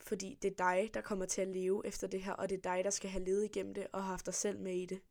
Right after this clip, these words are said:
Så hvis du igennem det hele har tænkt, "Jeg har faktisk ikke lyst til at være her, jeg har ikke lyst til at sidde ved siden af ham, fordi det er så hårdt, og du er blevet ved med at gøre det, så har du presset dig selv, og det kommer du til at bøde for bagefter."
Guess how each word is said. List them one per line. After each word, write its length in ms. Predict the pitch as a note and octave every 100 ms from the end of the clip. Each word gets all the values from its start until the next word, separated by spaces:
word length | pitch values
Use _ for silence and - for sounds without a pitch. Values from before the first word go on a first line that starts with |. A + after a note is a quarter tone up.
| - -
Så 140 | - G3+
hvis 160 | G3
du 80 | A3
igennem 340 | A3 G3+ G3
det 80 | G3
hele 240 | G3 F#3+ G3
har 160 | F#3+
tænkt, 320 | - G3 F3
"Jeg 60 | G3
har 60 | F#3
faktisk 240 | F#3+ F#3
ikke 140 | G#3+
lyst 140 | G#3 -
til 80 | G3
at 80 |
være 220 | F#3 F#3+ G#3+
her, 80 |
jeg 100 | F#3+
har 40 | F3+
ikke 120 | F#3+
lyst 120 | G3
til 80 | G#3
at 40 |
sidde 260 | F#3+ G#3+ A3+
ved 60 | A#3
siden 240 | - G3
af 100 | F#3+
ham, 180 | F#3+ F#3+ - - - - -
fordi 220 | A3+ G#3
det 80 | G3
er 80 | G3
så 120 | G#3
hårdt, 380 | G3 F#3 G3 - -
og 100 | G3+
du 60 | G3+
er 40 |
blevet 200 | F#3+ F#3
ved 80 | G#3
med 120 | G#3
at 60 | G3
gøre 160 | F3+
det, 80 | F#3+
så 100 | G#3
har 80 | G3
du 60 |
presset 320 | - F#3+ G3+ G3
dig 100 | G3
selv, 240 | G3+ F#3+
og 80 | -
det 100 | F#3+
kommer 200 | G#3 F#3 F#3 _ -
du 60 |
til 160 | F#3 G3
at 100 | F#3
bøde 240 | F#3 G3+
for 140 | A3 F#3
bagefter." 480 | F3+ F3 F3 -